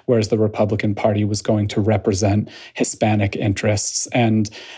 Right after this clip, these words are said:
you know, not all of those things are connected directly to whiteness, but there was a kind of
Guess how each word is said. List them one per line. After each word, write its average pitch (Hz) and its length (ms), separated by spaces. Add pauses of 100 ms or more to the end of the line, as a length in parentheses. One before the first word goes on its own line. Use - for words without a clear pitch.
you 170 80
know, 160 80
not 175 400
all 135 220
of 131 100
those 131 220
things 123 260
are 113 80
connected 110 560
directly 110 540
to 110 400
whiteness, 117 760
but 113 360 (320)
there 123 160
was 110 340
a 113 80
kind 107 240
of 104 220